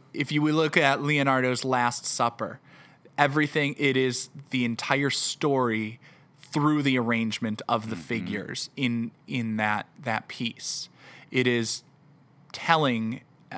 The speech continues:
Speaker 1: us everything that we need to know, whereas in this one, there's a little left to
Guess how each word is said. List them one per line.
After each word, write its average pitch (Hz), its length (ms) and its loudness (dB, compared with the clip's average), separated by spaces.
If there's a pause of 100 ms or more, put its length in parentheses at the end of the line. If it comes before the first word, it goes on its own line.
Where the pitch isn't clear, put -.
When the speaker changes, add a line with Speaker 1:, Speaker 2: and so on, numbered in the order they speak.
(120)
Speaker 1:
us 117 400 0
everything 123 440 2
that 110 120 -4
we 113 140 -4
need 113 240 -6
to - 100 -8
know, 120 400 0 (340)
whereas 123 440 2 (120)
in 131 260 -2
this 196 340 0
one, 113 400 0 (1400)
there's 151 180 4
a 156 40 2
little 160 280 0
left 165 280 0
to 147 220 -4